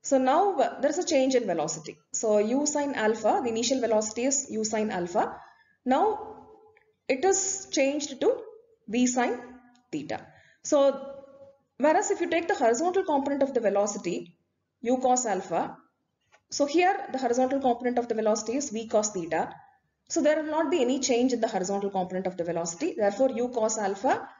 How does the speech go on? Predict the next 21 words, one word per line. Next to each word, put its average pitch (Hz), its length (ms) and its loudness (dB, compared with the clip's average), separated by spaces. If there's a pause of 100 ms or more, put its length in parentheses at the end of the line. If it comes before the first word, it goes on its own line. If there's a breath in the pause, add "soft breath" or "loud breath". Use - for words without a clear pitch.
(140)
will 262 220 4
be, 311 440 -2 (120)
uh, 180 340 6
equal 226 440 0
to 453 160 4 (180)
v 180 120 -2
cos 175 320 -2
theta. - 280 -12 (580 soft breath)
Whereas 285 420 2
if 294 140 -6
you 320 80 0
take 285 180 2
the 453 120 4
vertical 269 360 2
component 247 380 0
of 214 100 -2
the 202 60 -4
velocity, 175 680 -2 (240)
here 349 400 2
it - 140 0
is - 260 -4